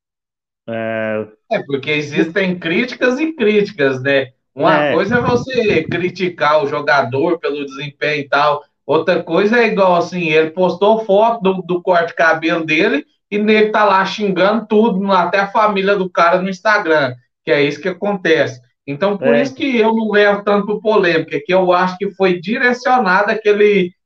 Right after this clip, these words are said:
Speaker 2: xingamento, não foi pro estádio, tanto é que na hora lá,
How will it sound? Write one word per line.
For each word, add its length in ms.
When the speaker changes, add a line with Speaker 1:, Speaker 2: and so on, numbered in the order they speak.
Speaker 2:
xingamento, 600
não 140
foi 260
pro 120
estádio, 400
tanto 440
é 140
que 120
na 300
hora 520
lá, 300